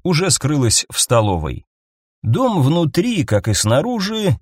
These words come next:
был под стать колониальному стилю. Только вот к надежной архитектуре провинциальных первопроходцев сейчас добавилась и кое-какая роскошь, но не вычурная, скромная. Моррис знал, что такие дома считались богатыми домами,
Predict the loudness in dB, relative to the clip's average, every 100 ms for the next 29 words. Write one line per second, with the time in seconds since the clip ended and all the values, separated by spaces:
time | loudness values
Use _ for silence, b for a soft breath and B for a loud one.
0 | -2 -2 -2 -2 -2 -2 -4 -4 -2 2
1 | 2 2 2 2 2 2 0 -2 -2 -4
2 | -8 -14 _ _ 0 2 2 0 0 0
3 | 0 2 2 4 2 2 0 0 0 -2
4 | -2 0 0 0 0 0 0 2 2 0
5 | -2 -2 0 0 2 0 0 -4 -2 -6
6 | -6 -6 -4 -2 -2 0 0 0 -2 -2
7 | 0 0 0 0 0 0 0 2 2 2
8 | 0 -4 -4 -4 -4 B B -2 0 2
9 | 2 2 0 0 2 2 0 -2 -4 -2
10 | 0 2 2 0 0 -4 -8 _ _ _
11 | _ -2 0 2 2 2 0 0 2 0
12 | -2 -4 -2 -2 0 0 2 2 2 0
13 | 0 0 0 0 2 2 2 0 0 -2
14 | 2 2 2 0 0 -2